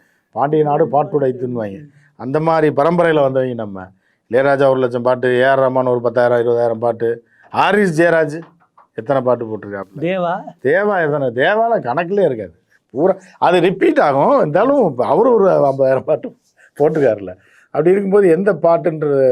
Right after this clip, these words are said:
Speaker 1: போ-, போ-, நம்மகிட்ட அவ்வளோ பாட்டு இருக்கு, வேற ஸ்டேட்ல பாட்டு இல்ல. இப்ப பீகார்ல எல்லாம் பாட்டு இருக்காது, ஆனால் இவர் அங்க போகும்போது தேசிய கீதம் முன்னாடி முன்னாடி கேட்டிருப்பாரு. ஆனா நம்மகிட்ட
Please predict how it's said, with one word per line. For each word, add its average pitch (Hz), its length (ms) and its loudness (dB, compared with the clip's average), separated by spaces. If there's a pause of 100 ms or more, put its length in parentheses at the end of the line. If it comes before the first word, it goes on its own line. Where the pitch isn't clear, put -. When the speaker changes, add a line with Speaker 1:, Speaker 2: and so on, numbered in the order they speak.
(100)
Speaker 1:
போ-, 123 260 -2
போ-, 120 160 -2
நம்மகிட்ட 135 340 -2
அவ்வளோ 139 240 4
பாட்டு 139 260 2
இருக்கு, 107 200 -10
வேற 151 260 2
ஸ்டேட்ல 170 360 0
பாட்டு 147 320 0
இல்ல. 107 180 -8
இப்ப 127 140 -8
பீகார்ல 170 460 0
எல்லாம் 147 180 -6
பாட்டு 127 200 -6
இருக்காது, 87 260 -20 (500)
ஆனால் 196 200 2
இவர் 190 160 4
அங்க 180 160 2
போகும்போது 185 360 2
தேசிய 170 280 2
கீதம் 147 280 2
முன்னாடி 143 240 0
முன்னாடி 127 300 -2
கேட்டிருப்பாரு. 104 540 -6 (640)
ஆனா 165 200 -2
நம்மகிட்ட 147 440 0